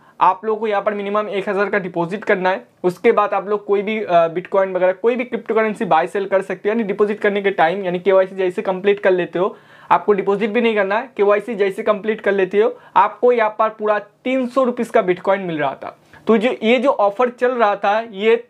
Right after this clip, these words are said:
थर्टी वन जनवरी के बाद एक्सपायर्ड हो जाएगा।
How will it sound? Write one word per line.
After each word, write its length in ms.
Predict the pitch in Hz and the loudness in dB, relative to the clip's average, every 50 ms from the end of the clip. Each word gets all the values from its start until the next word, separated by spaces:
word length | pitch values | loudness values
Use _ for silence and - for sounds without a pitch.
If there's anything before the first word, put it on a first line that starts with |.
| - - | -16 -16
थर्टी 320 | 180 175 _ - - 233 | -16 -16 _ -6 -4 -4
वन 380 | 233 208 180 180 196 196 202 175 | -2 0 0 0 0 0 -2 -2
जनवरी 300 | 180 165 165 180 185 202 | -2 -2 0 0 -2 -4
के 220 | 196 - 214 202 | -4 0 0 2
बाद 400 | 180 160 160 151 156 160 170 170 _ _ _ _ _ _ _ _ _ _ _ _ _ - | 2 2 2 2 2 2 0 -4 _ _ _ _ _ _ _ _ _ _ _ _ _ 2
एक्सपायर्ड 500 | 208 196 202 - - 233 226 226 233 220 | 2 2 0 0 0 2 2 2 2 -2
हो 100 | 220 220 | -4 -4
जाएगा। 420 | 208 220 214 214 214 208 208 202 | -2 0 0 0 0 -2 -4 -6